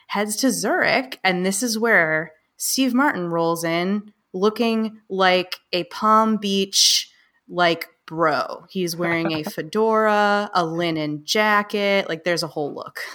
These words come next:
Speaker 2: Yeah. Very,
Speaker 1: It was
Speaker 2: very, uh, very exotic and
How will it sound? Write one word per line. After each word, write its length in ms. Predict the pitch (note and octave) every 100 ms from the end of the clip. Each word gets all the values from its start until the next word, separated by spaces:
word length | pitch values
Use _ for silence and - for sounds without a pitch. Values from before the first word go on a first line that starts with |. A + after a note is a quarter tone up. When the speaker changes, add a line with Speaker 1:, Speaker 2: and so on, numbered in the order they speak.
| - _ _ _ _
Speaker 2:
Yeah. 240 | A2+ G#2+ C3 _ - - _ _ _ _ _ C3
Very, 340 | D#3+ D3+ C3
Speaker 1:
It 100 | -
was 80 | E3
Speaker 2:
very, 420 | D#3 D#3 D3 C3+
uh, 320 | B2 A2+ G#2+ F#2 _ _ _
very 320 | C#3 E3 D#3+ D3+
exotic 560 | B2+ B2+ A#2 A2 G#2
and 240 | A2 G#2+